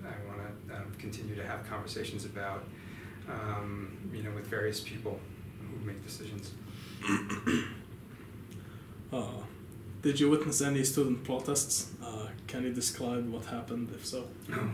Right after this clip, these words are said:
Speaker 1: Um, uh, yeah, I've, I've seen, I've, I certainly saw some protests, uh, during my years on,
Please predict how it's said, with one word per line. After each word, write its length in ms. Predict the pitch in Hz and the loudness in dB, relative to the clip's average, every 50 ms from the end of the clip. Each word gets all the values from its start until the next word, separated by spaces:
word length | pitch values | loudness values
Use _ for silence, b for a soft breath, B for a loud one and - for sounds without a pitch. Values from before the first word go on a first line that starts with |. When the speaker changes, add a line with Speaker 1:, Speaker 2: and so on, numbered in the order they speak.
| - - | 0 2
Speaker 1:
Um, 560 | 117 117 120 120 120 120 120 117 113 - - B B B B B B B B B B B | 4 6 8 8 8 8 8 6 4 2 -4 B B B B B B B B B B B
uh, 220 | 196 175 175 175 175 | 6 8 8 10 10
yeah, 140 | 196 185 170 | 10 10 10
I've, 140 | 170 170 175 | 8 6 6
I've 180 | 170 170 165 - | 6 6 6 8
seen, 440 | - 190 185 170 165 156 156 - - | 10 12 12 12 12 12 10 8 8
I've, 240 | 160 147 139 - - | 8 8 8 8 8
I 100 | 160 143 | 8 8
certainly 300 | - - 175 180 165 139 | 8 8 6 6 6 6
saw 160 | - - 143 | 8 8 8
some 240 | 120 - 139 120 113 | 8 8 8 6 6
protests, 680 | 110 123 120 113 - 120 110 110 - - - - - - | 6 4 4 4 6 6 6 6 6 4 2 2 2 2
uh, 200 | 123 113 110 107 | 4 4 4 4
during 240 | 113 117 113 110 110 | 4 4 4 4 4
my 80 | 110 107 | 4 4
years 320 | 107 110 110 107 104 107 | 4 6 6 4 4 4
on, 320 | 107 104 104 104 107 95 | 2 0 0 -2 -2 -4